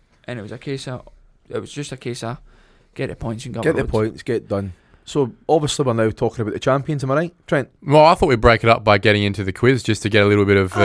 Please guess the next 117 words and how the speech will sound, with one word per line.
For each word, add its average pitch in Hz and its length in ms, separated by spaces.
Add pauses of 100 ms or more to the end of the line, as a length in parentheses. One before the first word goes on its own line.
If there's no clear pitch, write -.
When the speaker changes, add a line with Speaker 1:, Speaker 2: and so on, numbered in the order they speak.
Speaker 2:
Actually, 98 140
Speaker 3:
get - 100
Speaker 2:
I 101 40
Speaker 3:
the 101 60
Speaker 2:
think - 0
Speaker 3:
levels 107 200
Speaker 2:
that's 117 80
probably 147 180
Speaker 3:
high. 139 80
Speaker 2:
a - 20
good 127 140
idea. 110 320
Speaker 1:
The 120 60
Speaker 2:
We'll, 151 120
Speaker 1:
quiz? - 120
Speaker 2:
we'll, 175 100 (140)
we'll, 160 180
we'll, 151 120
Speaker 3:
And 127 80
then 135 120
Speaker 2:
we'll - 20
Speaker 3:
we'll, 127 80
Speaker 2:
save, 208 160
Speaker 3:
we'll - 60
Speaker 2:
we'll 151 80
save - 160
Speaker 3:
go 185 80
Speaker 2:
the 143 40
be-, 151 120
Speaker 1:
Do - 80
you 160 40
know, 175 140
Speaker 2:
we'll 175 80
Speaker 3:
we'll 156 120
Speaker 2:
save 123 120
Speaker 3:
drop - 160
Speaker 2:
the 156 60
best 147 100
Speaker 3:
down 131 60
Speaker 2:
for 156 60
Speaker 3:
again. 135 120
Speaker 2:
last. 123 240
Speaker 3:
Okay. 139 140
Speaker 2:
We'll 160 120
save, 202 140
we'll 175 80
Speaker 1:
I've 165 80
Speaker 2:
save 202 140
the 170 80
Speaker 1:
been, - 80
Speaker 2:
best 170 60
Speaker 1:
I've 180 40
Speaker 2:
for - 80
Speaker 1:
been 175 80
Speaker 2:
last. 147 80
Speaker 1:
waiting 156 180
for 143 120
two 139 180
weeks 135 160
for - 80
this 135 140
quiz. - 360 (120)
Waiting 139 180
for 131 80
two 131 180
weeks 131 180
'cause 139 120
that 143 120
last 123 360
one. 131 160 (480)
Do, 151 160
do 165 100
you 226 60
know 240 60
Speaker 2:
Right. - 160
Speaker 1:
what? - 60
Speaker 3:
You 190 120
Speaker 1:
That 381 60
Speaker 3:
were 370 80
Speaker 1:
one - 80
Speaker 3:
poor, 127 320
Stephen. 95 300
Speaker 2:
For, 185 280
Speaker 3:
You - 80
Speaker 2:
for, 196 200
Speaker 3:
were 117 60
poor. 196 200
Speaker 2:
for 214 60
the 196 120
Speaker 1:
It 185 60
wasn't - 20 (220)
Speaker 2:
listeners 247 60
Speaker 1:
that 185 60
he 180 60
Speaker 2:
out 190 40
Speaker 1:
was 175 100
Speaker 2:
there. 127 60
Speaker 1:
good. 165 200
I, 165 200 (160)
I - 20
was 165 120
Speaker 2:
Right. 135 120
Speaker 1:
poor. 147 240
Speaker 3:
Yeah. 98 160
Speaker 1:
Do, 247 160
do, 262 160
do 214 40
you 240 140
know 277 60
the 247 60
best 233 240
way 214 80
I - 20
can 180 100
describe 160 320
this 160 160
quiz? 165 360